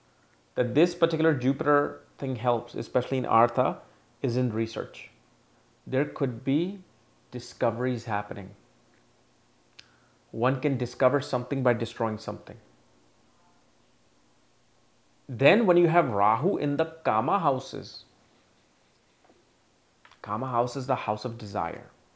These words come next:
These are one of those, Kama houses are very tricky in nature, but also very much desired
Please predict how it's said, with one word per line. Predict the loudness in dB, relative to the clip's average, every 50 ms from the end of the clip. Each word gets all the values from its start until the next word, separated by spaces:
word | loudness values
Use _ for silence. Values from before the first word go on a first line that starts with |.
| _ _ _ _ _ _ _ _ _ _ _ _ _ _ _ _ _ _ _ -10
These | -2 0 0 2 4 4
are | 4 4
one | 4 4 2 2
of | 2 2 2
those, | 2 4 4 2 -2 -6 -12 -18 -20 _ _ _
Kama | -10 -6 -4 -4 -2
houses | -2 -2 -2 -2 -2 -4 -4 -6 -10 -16 -20 _ _ _ _ _ _ -4
are | 0 2 4 4 4 2 2 -2 -6 -12 -16 _ _ _ _ _ _ _ _ _ _ _ _ _ _ _ _ _ _ _ _ _ _ _ _ _ _ _ _ _ _ _ _ _ _ _ _ _ _ _ _ _ _ _ _ _ -16 -16 -2
very | 4 6 6 6 6 4
tricky | 0 -6 -6 0 0 0 2 2 0 0
in | 0 0 0
nature, | -2 -2 -4 -4 -6 -8 -8 -10 -14 _ _ _ _ _ _ _ _ _ _ _ _ _ _ _ _ _ _ _ _ _ _ _ _ _ _ _ -8
but | 2 6 8 10
also | 10 10 10 8 6 2 2 2 2 2
very | 0 2 6 6 6 8 6 6 4 2 2 0
much | -2 0 0 0 0 -2 -4 -6
desired | -4 -2 2 4 4 4 4 2 -2 -6 -10 -14 -18